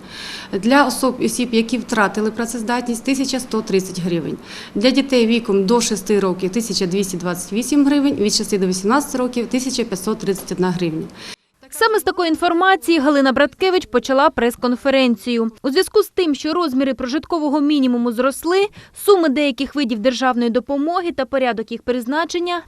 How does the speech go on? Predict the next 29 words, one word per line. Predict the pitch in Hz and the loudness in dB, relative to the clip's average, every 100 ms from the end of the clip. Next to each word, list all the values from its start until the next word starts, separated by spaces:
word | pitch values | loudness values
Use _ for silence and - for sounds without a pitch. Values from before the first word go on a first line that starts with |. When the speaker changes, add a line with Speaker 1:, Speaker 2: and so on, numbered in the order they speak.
| _ | _
Speaker 2:
теж | 233 240 | -2 -2
змінились. | 233 240 254 254 233 233 - - - - | -2 0 2 2 2 0 -2 -18 -20 -6
Відтепер | 294 - 415 453 415 | -2 0 2 6 4
діти, | 285 330 262 262 | 6 4 4 0
які | 226 277 | -2 -2
знаходяться | 285 359 285 262 254 | -2 0 -2 0 -2
під | - 233 - | -2 -6 -2
опікою | 285 - 339 330 269 247 | -2 2 2 2 -2 -2
чи | - | -6
піклуванням, | 214 240 277 294 320 370 349 359 339 - - - - | -8 -8 -4 -2 0 0 -2 -4 -8 -12 -20 -14 2
сироти | 370 330 269 254 | 2 2 -2 0
та | 262 | 0
ті, | 262 330 302 | 0 0 0
які | 233 247 | 0 -4
знаходяться | 269 320 254 247 262 | -2 -2 -2 -2 -2
у | - 262 | -2 -2
прийомних | 311 302 269 247 247 | 2 2 4 2 0
сім'ях | - 302 294 247 - | -2 0 2 0 0
та | 247 | -2
будинках | 226 254 269 226 226 | 0 0 0 0 -4
сімейного | - 247 240 262 262 | -2 -2 0 0 -2
типу, | - 359 320 381 - - - | -2 -4 0 -2 -2 -16 -8
мають | 208 233 320 320 | -2 0 0 0
право | 359 349 381 | 2 2 2
на | 392 | 0
підвищення | 311 220 277 320 359 370 - | -2 -2 -2 -2 -4 -6 -4
суми | 254 285 330 | -2 0 0
державної | 269 208 214 214 226 | -2 0 0 0 0
допомоги. | 220 233 269 254 254 233 233 | 0 0 2 4 4 2 -2